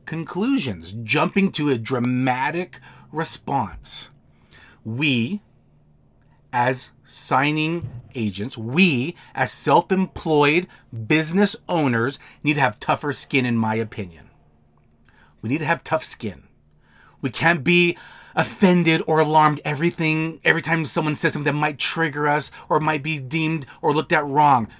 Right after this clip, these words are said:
We need to stop. Okay? We're adults. 'Cause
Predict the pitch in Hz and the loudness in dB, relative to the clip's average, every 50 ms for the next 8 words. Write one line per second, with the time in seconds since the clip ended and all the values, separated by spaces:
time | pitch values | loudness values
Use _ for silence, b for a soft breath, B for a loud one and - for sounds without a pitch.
0 | B B 127 127 139 147 156 165 180 151 - - - 175 175 160 - - - - | B B -4 -2 0 2 2 2 0 -2 -4 -4 -2 -2 -2 0 -2 -4 -4 -4
1 | _ - - 127 127 113 101 76 - _ - - - - - _ _ _ _ _ | _ 2 4 4 4 2 0 -4 -14 _ -20 -20 -20 -20 -20 _ _ _ _ _
2 | _ _ _ _ _ - 110 - 135 120 127 139 160 B B B B B B 113 | _ _ _ _ _ -16 -8 -4 -2 -2 -2 -2 -4 B B B B B B -4
3 | 113 110 110 107 107 104 117 123 139 165 220 247 - - - - - - _ b | -4 -2 -4 -4 -4 -2 2 4 6 6 4 2 -2 -4 -4 -4 -6 -8 _ b
4 | b b b b b b - 139 120 | b b b b b b -4 -4 -4